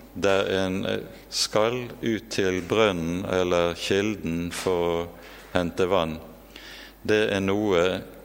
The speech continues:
kvinnene gjør enten tidlig om morgenen før dagens hete kommer, eller om aftenen når det begynner å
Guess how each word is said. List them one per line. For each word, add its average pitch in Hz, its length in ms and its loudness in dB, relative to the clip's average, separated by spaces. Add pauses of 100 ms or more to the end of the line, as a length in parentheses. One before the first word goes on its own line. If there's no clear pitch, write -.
(120)
kvinnene 101 560 2
gjør 90 380 4 (320)
enten 95 560 -2
tidlig 90 500 0
om 90 200 -2
morgenen 90 520 0
før 85 640 2 (540)
dagens 90 600 0
hete 92 280 0
kommer, 95 380 0 (880)
eller 92 500 2
om 90 220 -2
aftenen 95 640 -2 (340)
når 87 200 2
det 85 100 -2
begynner 85 480 2
å 85 180 0